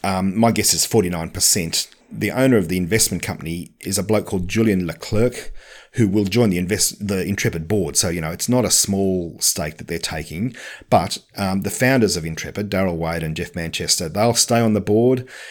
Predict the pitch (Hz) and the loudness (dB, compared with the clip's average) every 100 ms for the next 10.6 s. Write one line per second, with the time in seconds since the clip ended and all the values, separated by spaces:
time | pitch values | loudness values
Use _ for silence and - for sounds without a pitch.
0 | - 95 98 - 120 101 92 90 90 - | -8 -4 -2 2 4 4 2 -4 2 2
1 | 95 92 85 85 98 110 90 95 98 90 | 4 2 0 -2 0 0 0 -2 -2 -4
2 | 78 95 107 87 - 85 78 - 98 95 | -6 -2 0 0 -2 -4 -6 -2 0 2
3 | - - - 78 87 87 78 80 - 98 | 2 0 -4 -6 -4 -4 -4 -2 0 2
4 | 82 78 78 92 82 - 117 127 123 95 | 0 -2 -4 -4 -4 -2 0 0 -2 0
5 | 98 - 82 80 87 90 82 78 76 73 | 0 0 -2 -4 -4 -4 -4 -6 -8 -8
6 | 85 - 87 73 - 101 117 113 - - | -8 -8 -8 -8 -2 0 0 -2 -12 -18
7 | - - - - 123 175 175 131 113 104 | -18 -20 -12 0 4 4 2 0 0 2
8 | 104 90 95 - 101 117 104 107 110 101 | 0 -2 -6 -10 0 4 4 4 4 2
9 | 78 90 120 87 98 90 82 - 87 90 | 0 0 0 -2 -4 -4 -4 -2 -2 -2
10 | - 80 80 98 95 | -4 -4 -2 0 -2